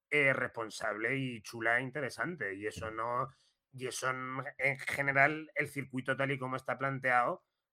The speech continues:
te lo pone muy difícil. Es muy, muy complicado hacerlo. Es mucho más fácil hacer una, paradójicamente, mucho más fácil hacer una crítica buena cuando no estás dentro del sistema. Pero claro,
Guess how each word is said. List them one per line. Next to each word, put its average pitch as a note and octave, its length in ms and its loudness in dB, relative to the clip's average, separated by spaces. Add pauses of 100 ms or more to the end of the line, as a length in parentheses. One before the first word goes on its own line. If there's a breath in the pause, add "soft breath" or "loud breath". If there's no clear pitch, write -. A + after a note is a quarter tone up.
(480)
te C#3+ 100 -2
lo A#2 80 2
pone G2 200 -10
muy G2+ 140 -16
difícil. A2+ 460 -12 (140)
Es - 160 -20
muy, A2 220 -16
muy A2+ 160 -14
complicado C3 460 -4
hacerlo. A2 340 -8
Es G2 40 -8
mucho A#2 220 -12
más C#3 180 -2
fácil B2 280 -2
hacer B2 240 0
una, B2 240 -6 (260 soft breath)
paradójicamente, B2 800 4
mucho C#3 260 -6
más D3+ 160 0
fácil C3+ 220 0
hacer B2 180 -2
una D3 180 0
crítica C3+ 360 2
buena C#3+ 360 2 (300)
cuando C3 320 2
no C3 60 0
estás B2+ 260 2
dentro A2 320 -4
del G#2 120 -4
sistema. G2 380 -14 (200)
Pero F#2+ 180 -6
claro, B2+ 240 6